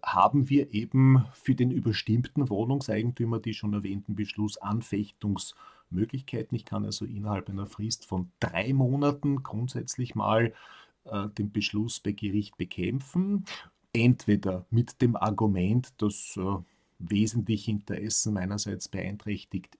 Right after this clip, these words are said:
werden, oder eben mit dem Argument, äh, dass für diese Verbesserungsmaßnahme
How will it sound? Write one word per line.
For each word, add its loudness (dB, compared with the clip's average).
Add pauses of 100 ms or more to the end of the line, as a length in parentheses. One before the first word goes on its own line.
werden, -2 (420)
oder 0
eben 0
mit -4
dem -4
Argument, -4
äh, -6
dass -4
für -2
diese -4
Verbesserungsmaßnahme -2